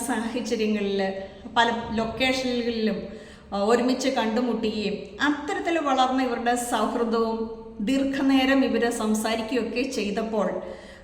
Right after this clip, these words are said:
കവിയൂർ പൊന്നമ്മയ്ക്ക് തന്നോട് പ്രണയമാണ് എന്ന് ശങ്കരാടി ധരിച്ചു വശായി. പിന്നീട് അദ്ദേഹം കവിയൂർ പൊന്നമ്മയെ വിവാഹം കഴിക്കാനുള്ള തൻ്റെ ആഗ്രഹം തുറന്ന് പ്രകടിപ്പിച്ചു. ആ ബന്ധം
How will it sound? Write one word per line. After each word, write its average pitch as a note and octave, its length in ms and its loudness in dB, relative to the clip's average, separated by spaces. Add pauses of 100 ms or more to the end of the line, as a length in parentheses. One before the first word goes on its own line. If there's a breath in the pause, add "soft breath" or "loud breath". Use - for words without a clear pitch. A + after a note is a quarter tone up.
(160)
കവിയൂർ D4 380 2 (100)
പൊന്നമ്മയ്ക്ക് C#4+ 560 2 (200)
തന്നോട് B3 500 2 (140)
പ്രണയമാണ് A#3 920 0 (180)
എന്ന് G#3 240 4 (260)
ശങ്കരാടി G3 720 -2 (920)
ധരിച്ചു A3 400 0
വശായി. G3 600 -2 (680 loud breath)
പിന്നീട് D4 440 4 (260)
അദ്ദേഹം A#3+ 360 2 (600 loud breath)
കവിയൂർ A#3 420 2
പൊന്നമ്മയെ C4 400 2
വിവാഹം A#3 520 0
കഴിക്കാനുള്ള B3 500 2 (120)
തൻ്റെ G#3+ 200 0 (340)
ആഗ്രഹം A3+ 440 0
തുറന്ന് A#3 400 0 (560 loud breath)
പ്രകടിപ്പിച്ചു. A3+ 680 0 (500 loud breath)
ആ - 20 4 (120)
ബന്ധം C#4 280 2